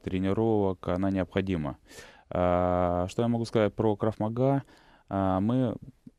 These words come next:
м, а, занятия Крав Мага позволяют достичь этих результатов в максимально короткий срок. А, если почитать подро-, подробно о Крав Мага, о том, как с-, на чем построена система, а, как строятся, а, те или иные приемы и удары,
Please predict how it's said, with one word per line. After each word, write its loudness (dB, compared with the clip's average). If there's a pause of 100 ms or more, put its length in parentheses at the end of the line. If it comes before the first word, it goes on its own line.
(360)
м, -6
а, 0
занятия 0
Крав 0
Мага 2
позволяют 0
достичь -2
этих -4
результатов -2
в 0
максимально -4
короткий -2
срок. -2 (960)
А, -4
если 0
почитать 0
подро-, 0
подробно 0
о -2
Крав -4
Мага, 2
о 2
том, -2
как 0
с-, -16 (140)
на 0
чем -4
построена -2
система, -2
а, -4 (100)
как -2
строятся, -2 (380)
а, -2
те 0
или 2
иные 0
приемы 0
и 0
удары, 0